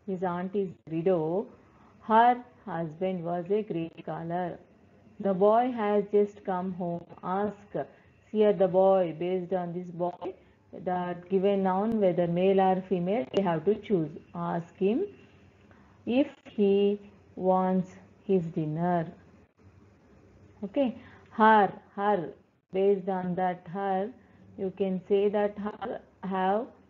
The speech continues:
husband, not the wife. Her doesn't have wife. Her always have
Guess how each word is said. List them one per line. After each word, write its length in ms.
husband, 540
not 220
the 180
wife. 180
Her 280
doesn't 440
have 260
wife. 280
Her 180
always 500
have 260